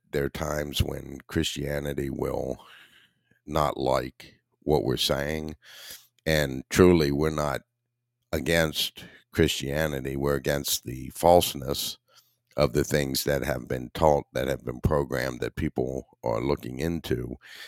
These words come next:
And truly, we, us to Christianity, uh, we view it very similar as Messiah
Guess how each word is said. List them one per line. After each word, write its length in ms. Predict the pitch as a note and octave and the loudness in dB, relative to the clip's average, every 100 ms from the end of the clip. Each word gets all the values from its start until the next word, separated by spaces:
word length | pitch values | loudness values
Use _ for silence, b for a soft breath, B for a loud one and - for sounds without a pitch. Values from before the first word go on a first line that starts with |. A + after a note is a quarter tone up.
| B B | B B
And 340 | C#2 C2+ C2 | 0 0 -4
truly, 420 | - F2+ F2 D#2 C2+ | 4 8 10 8 4
we, 640 | C#2 E2 E2 D#2+ D2+ - _ | 4 4 4 2 -2 -6 _
us 260 | D#2+ E2 - | 2 4 2
to 140 | D2+ | -2
Christianity, 1120 | - E2+ - - C2+ D2+ D#2+ C#2 C2 C2 C2 - b b b _ - | 2 2 2 -2 -2 0 0 -2 -4 -6 -8 -14 b b b _ -10
uh, 340 | B1+ G1+ G1+ G1+ G1+ - - | -6 -4 -2 -4 -6 -10 -2
we 240 | C#2+ D#2 | 2 2
view 300 | C#2+ C#2+ C2+ | 4 2 2
it 100 | B1+ | 0
very 300 | B1+ C#2+ C#2 | 0 0 2
similar 300 | C2 - D#2+ D#2 _ - | 2 2 0 -2 _ -6
as 260 | B1+ C2 | -4 -4
Messiah 680 | C#2 C#2 - C#2+ D2 D2 C#2 | -6 -2 0 2 2 2 0